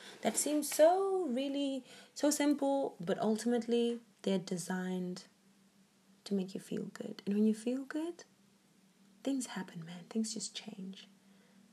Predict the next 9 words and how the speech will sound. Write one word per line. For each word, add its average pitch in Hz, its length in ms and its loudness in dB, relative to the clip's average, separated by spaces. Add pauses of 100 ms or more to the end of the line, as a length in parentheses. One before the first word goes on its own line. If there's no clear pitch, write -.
(360)
So 190 840 0 (200)
that's 233 260 -2
what 190 80 -4
I 180 40 -4
wanted 180 240 -6
to - 100 -18
talk - 180 -8
about - 380 -10
today. - 500 -6